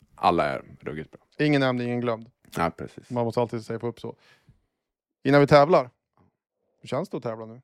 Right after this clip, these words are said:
Speaker 2: mot Arlanda?
Speaker 1: Det känns inget bra alls.
Speaker 2: <laughs>
Speaker 1: Men allvarligt, va? Eh, det känns inget bra alls.
Speaker 2: Nej,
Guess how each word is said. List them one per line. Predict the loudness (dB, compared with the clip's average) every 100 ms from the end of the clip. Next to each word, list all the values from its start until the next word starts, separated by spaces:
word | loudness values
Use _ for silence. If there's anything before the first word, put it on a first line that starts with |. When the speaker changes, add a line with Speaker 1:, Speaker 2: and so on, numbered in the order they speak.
| -14
Speaker 2:
mot | -8
Arlanda? | -6 2
Speaker 1:
Det | 6 6
känns | 6 6 8
inget | 8 8
bra | 8 6
alls. | 6 6 6 8 6 6 4 6 4 4
Speaker 2:
<laughs> |
Speaker 1:
Men | 2 4
allvarligt, | 6 4 4 4 4 0 0
va? | 4 4 6 4 6 6 6 4 4 -2 -4 -20 -4
Eh, | 0 2 2 0 -4 -8 -8 -4
det | 2
känns | 4 6
inget | 6 4
bra | 4 2
alls. | 0 4
Speaker 2:
Nej, | 4 4